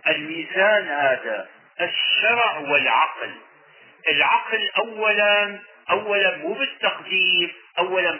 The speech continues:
بالدرجة، لأنه اللي ما هو عاقل، اللي ما في عقل، ما يمكن أن يفهم الشرع. ربنا خاطب بالشرائع العقلاء، فإذا العقل أولا،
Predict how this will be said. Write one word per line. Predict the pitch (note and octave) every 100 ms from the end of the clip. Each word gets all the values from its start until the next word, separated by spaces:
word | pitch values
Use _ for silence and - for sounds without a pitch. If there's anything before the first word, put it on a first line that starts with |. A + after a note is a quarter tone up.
| D3
بالدرجة، | C#3+ C#3+ A#2+ A2 G#2 F#2+ - - -
لأنه | D3 D3 D#3
اللي | E3
ما | F3+ A#3+
هو | D4+ C#4+
عاقل، | G#3 G3 D#3 - D#3
اللي | C#3 C#3+
ما | E3 C4
في | B3+ A#3
عقل، | G3+ G#3 A3 A3 A3 - -
ما | G#3 D4+
يمكن | C#4 - A3+
أن | G#3 G3+
يفهم | G#3 G3+ G3+ G3+ G3
الشرع. | - G3+ G3 F#3+ - - D#3+
ربنا | D#3+ - F3 F#3 D3 C3+ C3 -
خاطب | A#3+ G#3 - D3+ - -
بالشرائع | E3 - F#3 F3+ G3+ C4 C#4 C4+ - - - E3+
العقلاء، | E3+ D#3+ D#3+ - D#3+ F3 C#3+ - - - - -
فإذا | F3+ F#3 F#3+
العقل | F3+ E3+ E3 A3+ - G#3+ G3+
أولا، | A3 G#3+ G#3 G#3 G#3